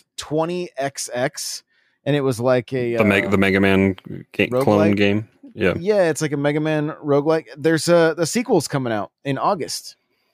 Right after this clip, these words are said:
Speaker 1: called thirty X X.
Speaker 2: Hmm.
Speaker 1: So I'm gonna, gonna give that a,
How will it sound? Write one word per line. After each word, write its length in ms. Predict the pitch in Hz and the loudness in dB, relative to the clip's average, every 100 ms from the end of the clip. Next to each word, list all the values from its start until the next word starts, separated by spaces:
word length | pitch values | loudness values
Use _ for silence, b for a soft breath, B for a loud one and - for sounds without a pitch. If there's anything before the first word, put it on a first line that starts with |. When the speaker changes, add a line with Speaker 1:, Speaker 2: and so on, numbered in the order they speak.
| _ _ _ _ _ _ _ _ | _ _ _ _ _ _ _ _
Speaker 1:
called 240 | - 147 131 | 0 0 0
thirty 500 | - 202 185 110 - _ - | 0 0 0 -4 -10 _ -10
X 260 | 117 - - | -10 -10 -12
X. 480 | 87 - - - _ _ _ - | -14 -14 -16 -16 _ _ _ -2
Speaker 2:
Hmm. 160 | 131 92 | -2 -2
Speaker 1:
So 520 | - 139 135 120 110 - _ _ | -6 -2 0 0 -4 -14 _ _
I'm 100 | 123 | -12
gonna, 360 | 123 139 120 110 110 _ _ _ _ _ | -6 -2 -4 -6 -14 _ _ _ _ _
gonna 260 | 131 131 120 | -8 -4 -4
give 320 | 104 127 110 | -2 -2 0
that 260 | 113 127 123 | 2 2 4
a, 300 | 104 95 | 4 2